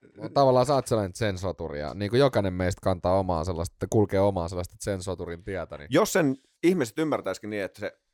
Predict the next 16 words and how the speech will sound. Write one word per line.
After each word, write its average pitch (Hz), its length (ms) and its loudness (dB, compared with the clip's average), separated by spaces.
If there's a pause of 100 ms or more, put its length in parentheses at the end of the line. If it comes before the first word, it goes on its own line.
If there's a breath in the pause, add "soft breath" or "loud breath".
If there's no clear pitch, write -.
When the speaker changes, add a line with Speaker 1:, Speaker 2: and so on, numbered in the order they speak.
(400)
Speaker 2:
tavallaan 101 380 0
olisi, 90 240 -2
että 80 180 -14
se - 80 -12
on 82 120 -10 (460)
tavallaan 87 320 -4
jokaisen, 82 380 -12 (400)
jokaisen 92 360 -6
tie. 202 160 -2
Mut 208 140 -2
sit - 20 -2
Speaker 1:
Niin. 165 100 0
Speaker 2:
se 170 80 2
voi 165 140 6
kuulostaa 131 420 2
se, 120 160 0